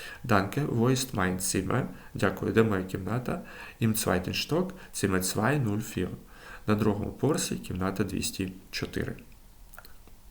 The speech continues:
В туристичному центрі. Е, Guten Morgen, wo ist das Fremdenverkehrsamt? Е, "Доброго ранку, де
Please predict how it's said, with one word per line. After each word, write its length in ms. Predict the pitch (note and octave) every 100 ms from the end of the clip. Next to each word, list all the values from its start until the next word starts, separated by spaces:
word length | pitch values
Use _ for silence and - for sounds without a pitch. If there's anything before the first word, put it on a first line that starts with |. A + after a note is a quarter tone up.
| - - - - - - - - - -
В 100 | A2
туристичному 760 | D3 D3 - C#3 B2+ A#2+ A2+
центрі. 440 | - G2 E2+ - - - - - - - -
Е, 60 | F#2+
Guten 580 | F#2 G2+ B2 E3 C#3
Morgen, 400 | G#2+ G2 G2+ C#3+ -
wo 260 | - G#2+ C#3+
ist 120 | A2
das 300 | G#2+ G2+ - - - - -
Fremdenverkehrsamt? 1200 | - B2 A2 G#2 - F#2 - G#2+ G#2+ B2+ D3 - - - - - -
Е, 200 | F#2+ F#2
"Доброго 360 | B2+ B2 G#2
ранку, 320 | G2+ F#2 -
де 220 | F#2+ B2+